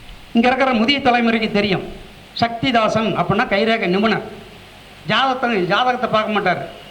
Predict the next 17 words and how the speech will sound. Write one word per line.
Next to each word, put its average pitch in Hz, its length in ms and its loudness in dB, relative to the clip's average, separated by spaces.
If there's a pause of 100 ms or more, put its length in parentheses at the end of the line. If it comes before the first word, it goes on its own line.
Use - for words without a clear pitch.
(160)
கைரேகை 277 420 2
வச்சு 233 240 -2
இந்த 247 260 2
வருஷம் 254 240 0
இது 240 140 -4
இது 254 100 -4
நடக்கும்னு 240 400 2
தெளிவா 269 400 2
சொல்லுவார். 220 320 -4 (680)
அவ்வளவு 233 280 4
ஆற்றல் 262 280 2
கொண்டவர். 208 460 0 (460)
அதுக்கப்புறம் 285 600 2
இப்ப 269 160 2
நான் 233 200 2
பார்க்கறது 226 320 2
யாருன்னா 196 800 2